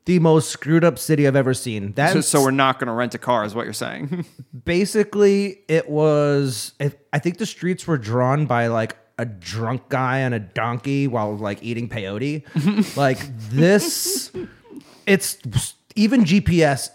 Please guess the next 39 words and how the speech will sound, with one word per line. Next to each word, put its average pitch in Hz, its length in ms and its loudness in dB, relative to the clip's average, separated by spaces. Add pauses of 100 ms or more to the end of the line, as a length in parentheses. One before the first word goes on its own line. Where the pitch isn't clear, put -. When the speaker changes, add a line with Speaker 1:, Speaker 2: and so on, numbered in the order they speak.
Speaker 1:
has 131 240 -4
no 156 320 6
idea 143 260 6
what 123 80 -2
the 120 60 -4
hell 123 140 0
it's 117 120 -8
doing 117 200 -2
in 113 100 -4
Boston. 92 300 -8
Speaker 2:
Just 143 160 -2
gives 123 180 -4
you 113 60 -4
a - 20 -14
question 113 320 -10
mark. 120 360 -6
<laughs> 165 80 -10
Speaker 1:
No, 165 280 2
it 170 140 4
is 160 120 2
so 151 220 0
confusing. 143 640 0
Like, 117 480 -2
it's 156 180 -2
bad. 95 640 -6
It's 131 220 -4
really 104 180 -4
bad 92 280 -8
there. 90 360 -10 (420)
Speaker 2:
I 151 100 4
loved 139 460 -2
driving 117 460 -2
through 117 380 -4
Italy. 117 480 -6 (120)
Uh, 110 300 -6
we 120 140 -2
went 131 240 -2
from, 113 680 -4 (500)
uh, 113 480 -8